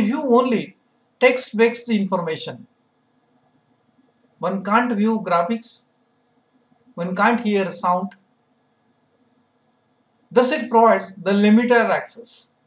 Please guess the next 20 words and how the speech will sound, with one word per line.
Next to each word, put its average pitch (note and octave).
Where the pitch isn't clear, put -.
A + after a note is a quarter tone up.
If C3
you C#3+
have C3+
got E3
a G3+
sale A3
account, C#4
limited A3
access. -
Meaning G3+
thereby A3+
you F#3+
are G3+
a G3
guest. -
Whatever G#3+
host G#3+
it G#3
is G#3+
giving A3+